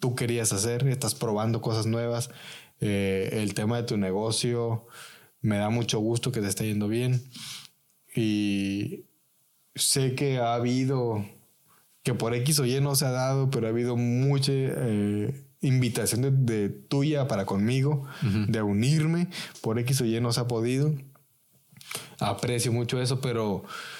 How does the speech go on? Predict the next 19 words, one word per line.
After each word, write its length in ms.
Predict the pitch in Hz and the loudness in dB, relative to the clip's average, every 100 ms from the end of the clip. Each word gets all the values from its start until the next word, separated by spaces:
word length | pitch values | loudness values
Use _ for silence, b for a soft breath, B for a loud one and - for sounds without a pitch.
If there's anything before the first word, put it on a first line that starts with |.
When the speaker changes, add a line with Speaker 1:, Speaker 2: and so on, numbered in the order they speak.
| B B B _ _ | B B B _ _
Speaker 1:
me 100 | 123 | 0
da 120 | 110 | 2
mucho 340 | 120 131 131 127 | 2 2 2 2
gusto 420 | 120 120 131 135 | 2 0 0 0
que, 320 | 123 104 92 | 0 0 0
que 420 | 98 101 95 92 90 | -2 0 0 -2 -2
te 100 | 101 | -2
esté 180 | - | 0
yendo 240 | 113 110 110 | 0 0 2
bien, 260 | 117 127 | 0 0
que 140 | 117 113 | 0 0
lo, 80 | 101 | -2
que 140 | - 110 | -4 -2
lo 80 | 98 | -2
estés, 260 | - 107 | -2 -4
que 140 | 104 104 | -2 -4
la 80 | |
estás 240 | 90 - 110 | -4 -2 -2
haciendo 760 | 113 135 131 131 139 139 135 | 0 0 2 2 4 2 -2